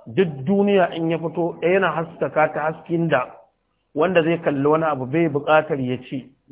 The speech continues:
"Wa na kauce ka tare min bana ganin wani abu." Bai da buƙata ko? To haka za mu ga Allah subhanahu wa ta'ala ya kwatanta manzon Allah. Yake cewa, "Ya ayyuhan nabi,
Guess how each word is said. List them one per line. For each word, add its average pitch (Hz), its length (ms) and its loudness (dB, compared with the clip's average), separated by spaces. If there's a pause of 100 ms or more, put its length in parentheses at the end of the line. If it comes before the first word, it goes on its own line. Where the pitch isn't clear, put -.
(680)
"Wa 151 320 8
na 156 120 0
kauce 139 420 -6
ka 151 180 4
tare 151 260 0
min 135 180 -2
bana 135 260 4
ganin 117 260 -4
wani 123 160 -4
abu." 110 240 -12 (480)
Bai 165 200 6
da 160 100 10
buƙata 156 500 6
ko? 156 240 -8 (560)
To 135 80 0
haka 175 300 6
za 170 160 8
mu 160 100 0
ga 143 140 -4
Allah 160 340 2
subhanahu 139 540 -2
wa 143 120 -2
ta'ala 143 400 4
ya 147 200 4
kwatanta 143 420 -4
manzon 127 420 -2
Allah. 139 420 -4 (600)
Yake 156 460 2
cewa, 156 240 8
"Ya 165 160 12
ayyuhan 147 380 0
nabi, 127 260 -6